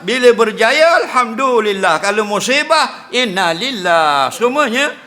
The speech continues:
dapat Allah belaka, tak jauh pada Allah. Betul tak? Ha? Malah nak sok nikah, malah ni ada putus.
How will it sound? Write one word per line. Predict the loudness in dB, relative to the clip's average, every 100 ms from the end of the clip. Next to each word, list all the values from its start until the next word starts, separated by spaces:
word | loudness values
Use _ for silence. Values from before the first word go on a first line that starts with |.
| -12
dapat | -4 -4 -2 -4 -4
Allah | -6 -6 -6 -8 -8
belaka, | -10 -8 -8
tak | -6 -2
jauh | 0 0 -4
pada | -12 -12
Allah. | -12 -12 -8
Betul | -2
tak? | -2 -2 -6 -18
Ha? | -10 -10 -12 -20 _ _ _ _ -20 -20 -20 -20 -20 _ 0
Malah | 2 2 2
nak | 0 -2 -6
sok | -4 -4 -4
nikah, | -6 -2 -2 -2 -10 -4
malah | 0 0
ni | 0
ada | 2 2 0
putus. | -6 -8